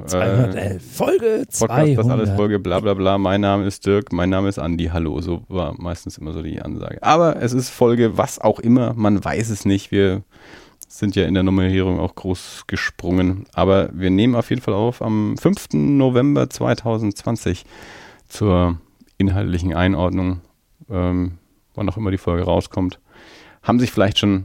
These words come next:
Speaker 1: manche Sachen in der Welt ergeben, gedreht,
Speaker 2: Tja.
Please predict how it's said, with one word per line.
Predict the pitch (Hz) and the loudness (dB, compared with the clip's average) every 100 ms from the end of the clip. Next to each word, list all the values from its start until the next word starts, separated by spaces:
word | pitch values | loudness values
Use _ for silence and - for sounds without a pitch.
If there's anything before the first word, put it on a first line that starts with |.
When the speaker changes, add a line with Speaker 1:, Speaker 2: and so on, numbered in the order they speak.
| - | -2
Speaker 1:
manche | 92 92 98 | -2 -2 -2
Sachen | 85 87 92 | -4 -4 -4
in | 90 | -2
der | 87 | 0
Welt | 87 87 - - _ _ _ - | 0 0 -4 -20 _ _ _ -4
ergeben, | 104 98 107 104 104 _ _ - | -2 2 2 0 -6 _ _ -6
gedreht, | 117 101 90 95 - _ _ - | -2 0 -2 -4 -10 _ _ -16
Speaker 2:
Tja. | - 135 123 | -4 0 0